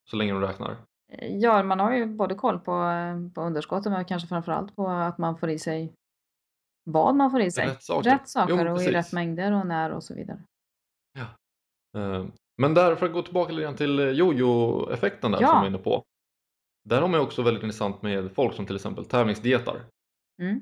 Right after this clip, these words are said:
Speaker 1: Som, eh, vi pratade om lite grann i förra veckans fråga var det, eller hur?
Speaker 2: Mm, det stämmer.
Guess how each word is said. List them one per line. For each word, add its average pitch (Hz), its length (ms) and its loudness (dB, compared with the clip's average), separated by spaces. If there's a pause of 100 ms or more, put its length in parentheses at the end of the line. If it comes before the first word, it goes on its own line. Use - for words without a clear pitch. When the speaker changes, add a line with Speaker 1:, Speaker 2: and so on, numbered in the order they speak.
(140)
Speaker 1:
Som, 110 200 0
eh, 104 100 4
vi 110 240 2
pratade 110 280 0
om 101 100 0
lite 98 100 -2
grann 95 220 -2
i 98 280 -2
förra 120 320 2
veckans 123 300 -6
fråga 127 300 0
var 98 140 0
det, 95 60 4
eller 139 120 0
hur? 117 140 0
Speaker 2:
Mm, 254 160 4 (120)
det 247 80 0
stämmer. 147 280 -6